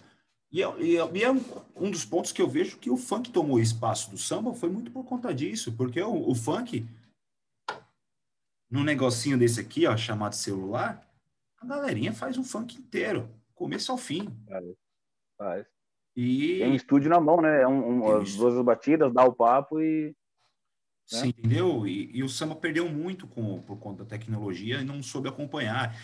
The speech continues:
Speaker 1: E a gente vê e refletir isso também nas redes sociais, que a galera de funk, sertanejo, que souberam trabalhar legal com,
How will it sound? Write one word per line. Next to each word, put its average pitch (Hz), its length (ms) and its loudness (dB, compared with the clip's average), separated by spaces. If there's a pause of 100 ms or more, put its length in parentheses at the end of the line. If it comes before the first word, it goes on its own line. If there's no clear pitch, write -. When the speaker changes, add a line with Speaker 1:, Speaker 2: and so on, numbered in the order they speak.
(140)
Speaker 1:
E 104 60 0
a 113 60 4
gente 135 260 2
vê 151 280 4
e 131 40 2
refletir 113 540 0 (160)
isso - 240 -4
também 123 520 -2 (360)
nas 110 200 -2
redes 127 200 -4
sociais, 117 880 -6 (300)
que - 80 -6
a 92 60 -4
galera 92 400 -4
de - 80 -10 (200)
funk, 113 480 0
sertanejo, 95 680 -6
que - 80 -8
souberam 92 360 -8
trabalhar 85 420 -8
legal 87 500 -6 (200)
com, 82 160 -8